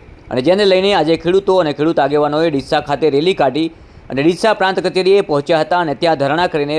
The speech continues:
રામધૂન બોલાવી હતી અને સંપાદન થયેલી જમીનના યોગ્ય ભાવ મળે તેવી પ્રાંત અધિકારીને રજૂઆત કરી હતી.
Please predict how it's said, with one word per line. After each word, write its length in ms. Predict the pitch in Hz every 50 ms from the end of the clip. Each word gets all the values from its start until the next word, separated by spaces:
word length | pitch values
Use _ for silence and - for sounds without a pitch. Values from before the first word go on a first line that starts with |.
| 147 131
રામધૂન 420 | 127 123 120 120 160 190 180 143
બોલાવી 320 | 127 123 120 120 131 131
હતી 180 | 127 127 147 123 - - - - - -
અને 120 | - 135 147
સંપાદન 640 | - - 180 190 170 185 202 202 202 226 233 220 170
થયેલી 260 | 170 175 180 180 175 147
જમીનના 380 | 156 160 185 185 170 165 160 156 156 - - - 147
યોગ્ય 260 | 151 147 143 156 131 117
ભાવ 180 | 123 156 170 139 120 - - - - - - - - - - - - - - - - - - - - - - - - - - - 131 143
મળે 180 | 165 190 226 208
તેવી 280 | - - 151 139 139 - -
પ્રાંત 200 | 160 175 175 - - 147
અધિકારીને 440 | 139 165 175 - 196 190 175 156 147 147
રજૂઆત 320 | 139 131 139 170 196 190 190
કરી 220 | - 143 127 131 131
હતી. 220 | 135 127 139 117